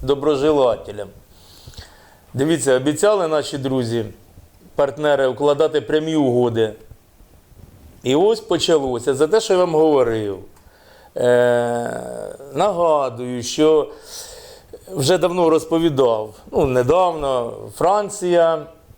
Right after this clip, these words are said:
е, Німеччина, Великобританія вже заключила з нами безпекові договори. І, м, пообіцяли підтримувати нас. І будуть підтримувати.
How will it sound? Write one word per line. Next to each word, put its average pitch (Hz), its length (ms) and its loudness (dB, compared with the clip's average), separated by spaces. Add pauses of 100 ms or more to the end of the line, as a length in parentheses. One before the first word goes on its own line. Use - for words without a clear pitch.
(720)
е, 123 840 2
Німеччина, 147 1000 0
Великобританія 147 1300 0 (460)
вже 180 500 4 (160)
заключила 143 760 2
з 123 40 -8
нами 120 260 0
безпекові 120 640 0
договори. 117 640 2 (1600)
І, 165 960 2 (240)
м, 170 200 -8 (320)
пообіцяли 180 640 0
підтримувати 160 880 2
нас. 127 600 -2 (640)
І 139 160 0
будуть 180 400 0
підтримувати. 151 1000 0